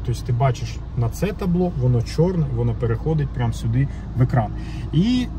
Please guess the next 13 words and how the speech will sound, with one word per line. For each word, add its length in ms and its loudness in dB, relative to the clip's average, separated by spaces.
прийшов 440 4
той 240 8
час, 400 4
коли 360 8
мій 160 4
телефон 600 4
по 120 4
блютузу 500 4
під'єднується 880 4
автоматично, 840 4
і 120 8
я 140 8
користуюсь 800 4